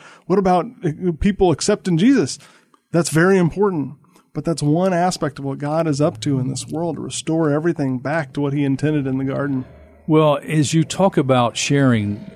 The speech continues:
Speaker 2: sometimes people aren't receptive, uh, into the conversation. Uh, you say trust, even though they may not seem to be receptive, that God is still at work, and don't force something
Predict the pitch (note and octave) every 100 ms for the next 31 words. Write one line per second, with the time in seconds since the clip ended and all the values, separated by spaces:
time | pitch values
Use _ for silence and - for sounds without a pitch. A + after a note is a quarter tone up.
0 | - - F#3 F3 E3 D3 B2+ - D3+ C3+
1 | B2+ C#3 C#3+ C3 A#2 - A2 - G#2+ F#2
2 | - - - _ _ - B2+ A2+ B2+ A2+
3 | C#3+ A#2 - A2+ G#2 G2 - G#2 G#2 -
4 | F#2+ - _ _ _ B2 A2+ C3 G3 G3
5 | E3+ C3 - G3+ F#3 B2+ - - - E3
6 | F3+ F3+ E3+ D#3 D#3 D3+ - D#3 D#3 D#3
7 | A#2+ - G3+ G#3 E3 A#2 G#2+ G#2+ - A#2+
8 | - A#2+ G#2 G#2 B2 D3 C#3 A2 - -
9 | C#3+ B2 G#2+ B2+ B2 A2+ - _ - C3
10 | A#2+ - C3 D3+ E3 B2+ - D3 D3+ -
11 | C3 A#2+ A#2+ A2